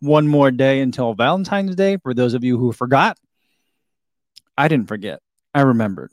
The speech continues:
but we don't, my wife and I don't really celebrate Valentine's Day. It's mostly an important day for the kids. They like to get, um, excited about it and decorate the,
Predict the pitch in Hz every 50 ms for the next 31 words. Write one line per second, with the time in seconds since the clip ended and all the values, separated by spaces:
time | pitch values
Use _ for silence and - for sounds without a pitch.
0 | _ _ - 127 113 110 - 151 156 165 151 139 127 - 139 143 139 123 113 104
1 | - 98 101 98 95 95 - 104 98 87 - - - 107 95 101 95 98 95 101
2 | 104 98 104 - - 113 113 110 - 135 139 160 170 - 220 226 220 214 - -
3 | 214 202 196 190 190 185 170 151 123 175 143 147 143 151 147 135 - 127 117 101
4 | 107 - - - 165 160 175 196 202 190 165 175 185 185 185 190 175 - 190 180
5 | 170 190 185 - - _ _ _ _ _ _ _ _ _ - 160 160 165 165 160
6 | 160 156 156 156 156 156 151 156 160 127 147 131 - - 180 170 170 170 165 170
7 | 156 165 160 165 160 160 160 165 - 139 143 131 123 143 135 - - 151 147 131
8 | _ _ _ _ _ _ - 139 135 135 135 131